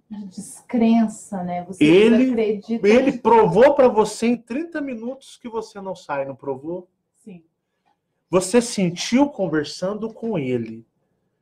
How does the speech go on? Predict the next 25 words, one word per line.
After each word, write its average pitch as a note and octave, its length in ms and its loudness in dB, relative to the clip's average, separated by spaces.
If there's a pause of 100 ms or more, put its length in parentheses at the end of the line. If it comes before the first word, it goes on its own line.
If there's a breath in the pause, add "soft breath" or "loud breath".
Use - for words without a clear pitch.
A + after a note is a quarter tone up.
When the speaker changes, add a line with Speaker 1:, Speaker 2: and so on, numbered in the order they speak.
(640)
Speaker 2:
que - 120 -8
você C#3+ 280 -2
teria D3+ 280 0
condição C#3+ 420 -6
de - 100 -8
sair C3 180 -4
da A#2 120 -2
Terra? C#3 640 -4 (1080)
Speaker 1:
Não, F#3+ 520 -12
eu F3+ 60 -16
não. F#3 640 -12 (520 soft breath)
Eu F#3+ 140 -2
fiquei, G#3 720 2
Speaker 2:
Fala, F3+ 180 2
fala A3+ 240 4
mais C4+ 240 4
Speaker 1:
comecei A#3+ 560 2
a A3 160 2
ficar B3 600 -4
descrente, D4+ 800 -6
né? A3+ 280 2
Eu A#3+ 60 2
comecei D4+ 400 -6
a C4 40 -6
desacreditar, D4 960 0